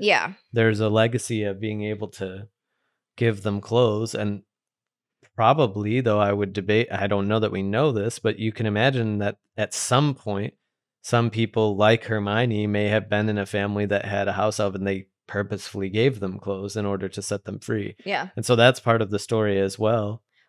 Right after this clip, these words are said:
Speaker 1: Well, oh, so, um, uh, Natura commented on our last video about, um, what was it? It was, uh, oh, it was about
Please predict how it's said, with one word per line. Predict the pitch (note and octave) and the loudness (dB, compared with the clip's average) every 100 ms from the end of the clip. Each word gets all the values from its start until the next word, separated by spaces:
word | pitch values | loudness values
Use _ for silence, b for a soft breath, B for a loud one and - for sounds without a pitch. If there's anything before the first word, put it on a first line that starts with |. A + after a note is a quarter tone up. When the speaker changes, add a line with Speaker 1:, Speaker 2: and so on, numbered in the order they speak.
| - | -2
Speaker 1:
Well, | C4+ B3 | 0 2
oh, | G#3+ - - | 0 -2 -6
so, | A#3+ B3+ B3 A3+ - | -4 0 2 2 4
um, | A3 A3 G#3+ F#3+ F3+ - - _ _ | 4 6 6 2 -4 -14 -18 _ _
uh, | G#3 F#3 F3 E3 - | -4 -2 -2 -4 -6
Natura | A3 G3+ A3+ B3+ D#4 E4+ - - | -6 -6 -2 0 0 -2 -4 -8
commented | A#3 G#3 G#3+ G#3+ | -6 -4 -4 -4
on | F#3+ | -2
our | E3 | 0
last | F3 F3 - | 2 2 2
video | F3+ F#3 G3+ G3+ | 0 2 4 4
about, | F#3 F3+ D#3+ E3 D#3 - - _ | 2 2 4 4 2 -4 -10 _
um, | D3+ F3 D#3+ D#3 G2 F2 - G3 - _ | -4 -2 0 -2 -4 -10 -12 -14 -16 _
what | G#3 - | -10 -6
was | D#3+ - | -8 -8
it? | - C#2+ | -10 -8
It | - | -6
was, | F#3+ G3 F#3 G3 | -4 -4 -4 -4
uh, | F#3+ F#3 F#3 F3 E3+ F#3 _ B B B B - | -2 0 2 2 -2 -6 _ B B B B 6
oh, | C4+ | 8
it | A3+ A#3+ | 10 6
was | C4 | 4
about | D#4 E4 D#4+ C#4+ A3 | 2 4 6 6 4